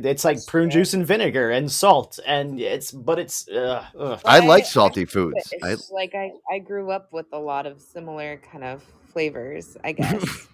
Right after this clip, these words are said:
Speaker 3: <laughs>
Speaker 1: Pear is
Speaker 3: I like
Speaker 1: fantastic with beer. I think that's what they, I think that's how they
Speaker 2: Yeah,
Speaker 1: constructed it.
Speaker 2: yeah.
Speaker 1: They wanted it
Speaker 3: Yeah.
Speaker 1: to go good with beer.
Speaker 3: Their
Speaker 1: That's, that,
Speaker 3: M O,
Speaker 1: that's, that's
Speaker 3: their
Speaker 1: the
Speaker 3: M O is
Speaker 1: final
Speaker 3: they don't care. Yeah. They, their
Speaker 1: As
Speaker 3: M O is
Speaker 1: long
Speaker 3: they
Speaker 1: as it
Speaker 3: want it,
Speaker 1: goes
Speaker 3: they
Speaker 1: with
Speaker 3: want
Speaker 1: the
Speaker 3: it to
Speaker 1: beer.
Speaker 3: care. Yeah. Yep.
Speaker 1: Yeah.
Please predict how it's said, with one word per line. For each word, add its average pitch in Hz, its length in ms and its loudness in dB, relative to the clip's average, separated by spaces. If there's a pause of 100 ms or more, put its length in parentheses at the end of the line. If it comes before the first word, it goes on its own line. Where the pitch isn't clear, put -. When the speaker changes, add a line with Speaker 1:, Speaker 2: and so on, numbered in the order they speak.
(320)
Speaker 3:
<laughs> - 0 - (800)
Speaker 1:
Pear 254 200 10
is 240 80 8
Speaker 3:
I - 20 0
like - 20 0
Speaker 1:
fantastic 208 600 8
with 233 160 4
beer. 175 480 8 (300)
I 143 60 4
think 190 180 0
that's - 220 6
what 180 140 4
they, 160 180 8
I 151 220 4
think 190 160 2
that's 180 120 2
how 180 120 6
they 170 80 4
Speaker 2:
Yeah, 165 80 2
Speaker 1:
constructed 160 500 2
it. 196 120 6
Speaker 2:
yeah. 147 60 -6
Speaker 1:
They 156 120 6
wanted 170 340 4
it 113 40 4
Speaker 3:
Yeah. 95 120 6
Speaker 1:
to - 60 4
go 190 180 10
good 147 320 2
with 147 240 -4
beer. 147 260 4
Speaker 3:
Their 135 240 10
Speaker 1:
That's, 143 180 12
that, 147 60 12
Speaker 3:
M - 60 10
O, 143 40 12 (100)
Speaker 1:
that's, 127 140 4
that's 170 160 8
Speaker 3:
their 175 100 6
Speaker 1:
the 151 100 10
Speaker 3:
M 131 80 10
O 214 40 12
is 202 60 12
Speaker 1:
final 190 200 10
Speaker 3:
they 190 80 10
don't 107 160 0
care. 82 340 -2
Yeah. 80 240 -4 (240)
They, 101 160 -2
their 117 200 -2
Speaker 1:
As 123 80 4
Speaker 3:
M 131 100 2
O 127 60 4
is 127 120 6
Speaker 1:
long 208 120 10
Speaker 3:
they 233 60 6
Speaker 1:
as 233 80 4
it 262 40 6
Speaker 3:
want 214 120 10
it, 214 40 12
Speaker 1:
goes 226 100 12 (100)
Speaker 3:
they 156 40 2
Speaker 1:
with - 0 -
Speaker 3:
want 214 100 10
Speaker 1:
the 214 40 12
Speaker 3:
it - 20 10
to 170 60 4 (200)
Speaker 1:
beer. - 20 10
Speaker 3:
care. - 280 4 (200)
Yeah. 85 220 -6 (340)
Yep. 110 180 -12
Speaker 1:
Yeah. 170 320 6